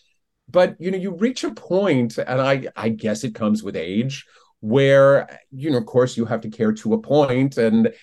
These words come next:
i-, in this business, we're auditioning or we're interviewing, et cetera. And sure, I have to care what the person on the other side of the table thinks. But more often, it's just like, you know, it's how you feel about yourself at the end of the day.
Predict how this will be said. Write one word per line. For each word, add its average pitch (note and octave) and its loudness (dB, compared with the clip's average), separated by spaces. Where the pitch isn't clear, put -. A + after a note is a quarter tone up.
i-, - -10
in C3 2
this C3 0
business, C#3 -2
we're G2+ -2
auditioning B2+ -2
or A2 4
we're F2+ -4
interviewing, B2 -2
et A2 -2
cetera. A2+ 2
And A2 0
sure, B2+ -2
I F#2 -4
have G2+ -6
to A2+ -8
care G2+ -2
what G#2+ 0
the A2+ -6
person A2 -2
on G2 -2
the G2 -2
other F#2 -4
side G2 -4
of F2+ -8
the - -8
table F#2+ -6
thinks. - -6
But D3 2
more E3 2
often, D#3+ 0
it's B2+ -6
just - -8
like, A#2+ 0
you - -4
know, A#2 -2
it's A#2 -4
how - 0
you C3 0
feel C3 -2
about A#2+ 0
yourself B2 -2
at - -10
the F2+ -10
end F2+ -8
of - -18
the A2 -2
day. B2 -4